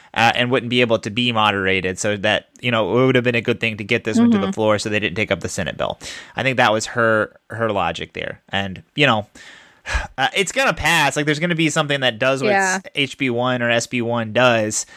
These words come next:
Speaker 1: Um, so from her perspective, I kinda get that, even though she doesn't necessarily support what it says.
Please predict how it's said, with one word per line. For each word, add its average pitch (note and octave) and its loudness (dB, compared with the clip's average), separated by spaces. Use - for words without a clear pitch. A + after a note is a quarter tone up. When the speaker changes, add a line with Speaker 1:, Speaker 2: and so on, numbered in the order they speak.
Speaker 1:
Um, A2+ 2
so B2 2
from B2 -4
her B2+ 0
perspective, A#2 0
I A2+ 0
kinda G#2+ -2
get B2 0
that, A2 4
even A2 -2
though G#2 -4
she A2+ -6
doesn't G#2 -4
necessarily G2+ -4
support G2+ -4
what G2+ 0
it - -8
says. - -8